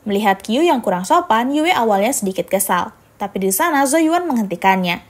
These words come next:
Dia juga mengatakan kalau mereka harus mengikuti aturan yang ada. Selagi masih ada kesempatan untuk menang, dirinya tidak akan pernah menyerah dengan mudah hanya setelah mendengar sedikit ocehan dari orang-orang di akademi kedua.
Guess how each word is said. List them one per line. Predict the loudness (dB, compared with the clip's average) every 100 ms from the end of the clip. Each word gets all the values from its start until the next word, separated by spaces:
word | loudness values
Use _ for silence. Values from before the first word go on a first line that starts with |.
| _ _
Dia | 0 0
juga | 2 0 0
mengatakan | -2 -2 0 0 0 0
kalau | 0 0 0
mereka | -2 0 0
harus | 2 0
mengikuti | -2 -4 -2 -2 -2
aturan | -4 -4 -4 -4 -2
yang | 0
ada. | 2 0 -2 _ _ _
Selagi | 0 4 4 4
masih | 2 2 2
ada | 0
kesempatan | -2 -2 0 2 0 0
untuk | -6 -2
menang, | -2 0 0 -2 -2
dirinya | 2 2 2 0
tidak | 2 2
akan | 2 -2
pernah | -2 0
menyerah | 0 2 2
dengan | 2 0 -2
mudah | -2 0 0
hanya | 0 -4
setelah | -4 0 0
mendengar | 2 0 0 -2
sedikit | -2 -4 -6 -8
ocehan | -6 -2 0 0
dari | 0 0
orang-orang | -2 0 0 0
di | 0
akademi | -4 -6 -6
kedua. | -2 4 6 4